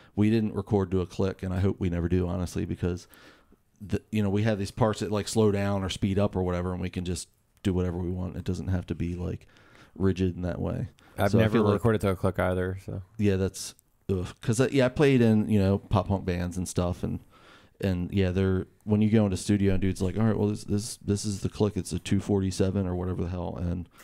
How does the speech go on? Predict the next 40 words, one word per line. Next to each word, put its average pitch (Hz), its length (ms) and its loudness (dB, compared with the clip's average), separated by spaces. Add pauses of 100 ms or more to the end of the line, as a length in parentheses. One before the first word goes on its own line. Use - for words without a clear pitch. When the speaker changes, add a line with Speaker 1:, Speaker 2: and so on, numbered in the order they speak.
(220)
Speaker 1:
you 95 100 -6
know, 87 140 -6
we're 90 140 0
gonna 92 120 0
go 90 140 2
by 87 160 0
that." 92 240 2
And - 80 -6
I'm 90 100 -2
like, 87 260 -2
"Uh," 92 320 -4 (260)
anytime 113 360 4
I 107 40 2
go 107 80 4
to 101 60 6
record 104 400 4
anything, 95 220 -2
I'm 92 100 -2
like, 87 160 -2
"Turn 98 200 2
it 92 80 0
off." 90 280 -4 (280)
<laughs> - 100 -2 (280)
Speaker 2:
Yeah. 131 180 -2 (260)
Speaker 1:
It's - 140 -12
just, - 300 -6
ugh. 98 160 0
Speaker 2:
Mm-hmm. 107 160 -6 (880)
Yeah, 107 260 -2
I've, 98 180 -12
I've 101 160 -6 (120)
never 95 360 -6
played 95 260 -6
to 95 60 -8
one. 92 320 -8
I, 92 240 -6
I 92 180 -6
don't 90 140 -10
care 95 220 -8
to. 98 380 -10